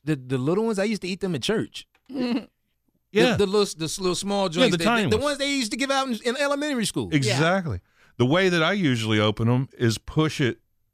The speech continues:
Speaker 3: through the top. Just bust the seam with the candy cane itself.
Speaker 2: Push it with the round part or
Speaker 3: Yeah.
Speaker 2: with the pokey part?
Speaker 3: Either way.
Speaker 2: I use the, the, <laughs> the pokey part.
Speaker 3: But usually, honestly, if I'm being honest,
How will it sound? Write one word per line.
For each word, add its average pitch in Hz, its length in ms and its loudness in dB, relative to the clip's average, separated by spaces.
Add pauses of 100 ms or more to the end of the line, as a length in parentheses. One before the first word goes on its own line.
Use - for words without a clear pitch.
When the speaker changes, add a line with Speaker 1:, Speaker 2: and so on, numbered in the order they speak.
(140)
Speaker 3:
through 135 320 2
the 120 100 -2
top. 156 340 -2 (180)
Just 107 200 -6
bust 139 260 0
the 127 80 -6
seam 160 400 2
with 135 220 2
the 120 80 -10
candy 127 320 0
cane 123 220 2
itself. 131 400 0
Speaker 2:
Push - 100 -12
it - 100 -16
with 220 160 -8
the 208 100 -16
round 190 320 -8
part 226 280 -4
or 143 120 0
Speaker 3:
Yeah. 139 180 2
Speaker 2:
with 85 60 -4
the - 140 -16 (180)
pokey 185 280 -16
part? 156 280 -18
Speaker 3:
Either 170 240 2
way. 117 360 2
Speaker 2:
I 202 80 -4
use 226 240 -8
the, 160 400 -8 (160)
the, 165 260 -12 (180)
<laughs> 127 80 -12
the 233 100 -12
pokey - 360 -4
part. 147 380 -12 (180)
Speaker 3:
But 135 300 0 (360)
usually, 143 760 2
honestly, 143 420 -2
if 104 80 0
I'm 117 140 2
being 131 200 2
honest, 143 440 0